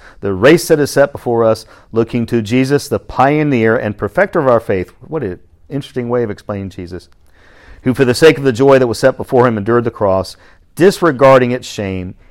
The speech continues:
and has taken his seat at the right hand of the throne of God." So, we get this big, long who's who of the Hebrew Bible, and this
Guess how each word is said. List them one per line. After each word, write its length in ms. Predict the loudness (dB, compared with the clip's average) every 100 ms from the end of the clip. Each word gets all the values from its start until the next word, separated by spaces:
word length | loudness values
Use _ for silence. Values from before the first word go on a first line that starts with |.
| _
and 60 | -18
has 120 | -6
taken 320 | -2 -2 -4
his 100 | -10
seat 200 | -8 -8
at 80 | -8
the 80 | -6
right 200 | -6 -6
hand 240 | -12 -12
of 80 | -14
the 80 | -16
throne 440 | -14 -12 -12 -14 _ _ _
of 280 | -14 -12 -14 _ _ _
God." 300 | -14 -12 -14 _ -20 -20 -18
So, 320 | -2 -2 -2 -12 -20
we 80 | -8
get 200 | -6 -6
this 300 | -6 -10 -12 -20 -16 -2
big, 320 | 2 2 2
long 340 | 2 2 0
who's 360 | -2 0 0 -2
who 200 | -4 -2
of 80 | -2
the 60 | -4
Hebrew 280 | -6 -6
Bible, 540 | -4 -2 -2 -4 -8 -14 _ _ _ _ _ _
and 640 | -8 -6 -4 -4 -6 -8 -14
this 460 | -12 -8 -8 -10